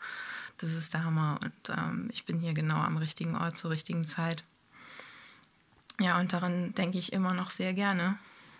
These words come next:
wenn ich an diese Filme denke. Und, äh, ich kann mir die immer wieder anza-, anschauen tatsächlich. Das ist, ähm, ist der Wahnsinn. Und ich kann sie nur jedem anderen auch empfehlen.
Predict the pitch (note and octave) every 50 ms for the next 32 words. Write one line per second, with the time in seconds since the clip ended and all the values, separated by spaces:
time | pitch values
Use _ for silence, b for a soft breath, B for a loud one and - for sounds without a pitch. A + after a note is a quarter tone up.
0 | b b b - F#3 F3 F3 F3 F3 F3 E3+ - - F3 F3 F3 E3+ E3+ E3 -
1 | - F3+ F#3 F3+ E3+ D#3 E3 D#3+ D#3+ D#3+ F3 F3+ F3 E3 B B B B B B
2 | B B B B B B - F3+ F3 F3 E3+ E3+ E3+ - - F#3 F3 E3+ E3+ -
3 | - - F#3 F#3 F#3 F3+ E3+ F3 - F#3+ G3 G3+ G3 G3+ G3+ F3 E3+ - - D#3+
4 | D#3 - - D#3+ - - - E3+ - - - D3+ D#3+ D#3 D#3+ - - D3+ - -
5 | E3 E3 - - E3+ E3 E3+ D#3+ - - - - F#3 E3+ D#3+ D#3 - F3+ E3+ -
6 | - - - - F3 E3+ E3 E3+ E3+ E3+ E3+ D#3+ D#3+ - - - B B B B
7 | B B B B B B B B - - D#3 - - F3+ E3 F3 E3+ F3 F3 E3
8 | D#3 D#3+ D3+ D3+ D3+ B B B B B B B B B B B B B B B
9 | B B B B - - - F3+ F3 F3+ F3 F3 F3 - - - - - F3 -
10 | - - F#3+ F#3 F#3 F3+ F#3+ F#3+ F3+ F3+ F3 D#3+ E3+ F3+ F#3 - - F3 F3+ F3+
11 | F3 E3 D#3+ - - F#3+ F#3+ F#3 - A3+ A3 B3+ D4